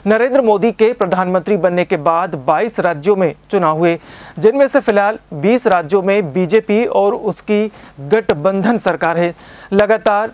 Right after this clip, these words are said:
सत्ता से छिटक रही कांग्रेस बसपा का साथ पाने के लिए बेताब है।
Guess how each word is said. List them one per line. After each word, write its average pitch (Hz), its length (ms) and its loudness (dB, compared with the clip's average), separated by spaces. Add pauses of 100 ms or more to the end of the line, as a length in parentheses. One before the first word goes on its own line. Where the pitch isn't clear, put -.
(140)
सत्ता 220 440 -2
से 226 220 0 (100)
छिटक 226 400 0
रही 208 320 2 (480)
कांग्रेस 190 560 2 (120)
बसपा 190 460 -2
का 190 140 -2
साथ 202 360 -2
पाने 185 340 0
के 196 120 -2
लिए 185 300 0 (180)
बेताब 165 420 -2
है। 175 140 0